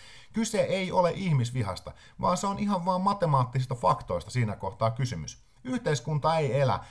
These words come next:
jos suurin osa siitä elää tuilla. Näin se vaan valitettavasti on. Samoin nyt, kun yli kuusisataatuhatta suomalaista on ulosotossa,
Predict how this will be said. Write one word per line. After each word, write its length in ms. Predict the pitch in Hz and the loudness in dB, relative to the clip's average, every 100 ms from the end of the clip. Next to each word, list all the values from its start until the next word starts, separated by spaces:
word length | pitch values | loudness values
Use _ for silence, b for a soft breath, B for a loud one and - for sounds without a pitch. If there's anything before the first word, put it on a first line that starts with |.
| B - | B -2
jos 160 | 120 | 0
suurin 300 | 165 156 131 | 2 2 4
osa 180 | 120 113 | 4 0
siitä 320 | 95 98 101 | -6 -4 -4
elää 240 | 98 98 85 | -2 -2 -4
tuilla. 400 | - 87 73 - - _ _ _ | -6 -10 -10 -14 -20 _ _ _
Näin 180 | 180 185 | -2 0
se 140 | 160 | 0
vaan 140 | 147 127 | 2 2
valitettavasti 640 | 120 104 - 90 - 80 | 2 0 -4 -10 -8 -10
on. 160 | 73 71 B B B B | -12 -14 B B B B
Samoin 340 | - 185 202 180 | 0 2 4 2
nyt, 180 | 185 - | 0 0
kun 300 | 156 120 120 B B | 2 0 -2 B B
yli 180 | 131 156 | -2 -2
kuusisataatuhatta 760 | - 156 156 123 120 120 120 117 | -2 -4 -4 -2 0 2 0 0
suomalaista 640 | 143 135 110 98 92 104 | 2 4 4 -2 -4 -4
on 100 | 107 | -2
ulosotossa, 680 | 127 127 101 92 85 - | 0 0 0 -2 -6 -4